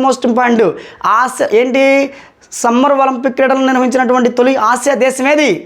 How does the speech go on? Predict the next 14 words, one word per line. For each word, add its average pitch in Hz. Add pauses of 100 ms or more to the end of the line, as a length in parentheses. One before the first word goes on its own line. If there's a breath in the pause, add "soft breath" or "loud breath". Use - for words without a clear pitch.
(220)
జపాన్. 185 (160)
నైన్టీన్ 220
సిక్స్టీ 226
ఫోర్. 214
నైన్టీన్ 214
సిక్స్టీ 233
ఫోర్లోనే 226 (500 loud breath)
జపాన్ 269
వాళ్ళు 262 (400)
బుల్లెట్ 254
ట్రైన్ 240
కనిపెట్టడం 208
జరిగిందన్నమాట. 190 (1400 soft breath)
అదేవిధంగా 330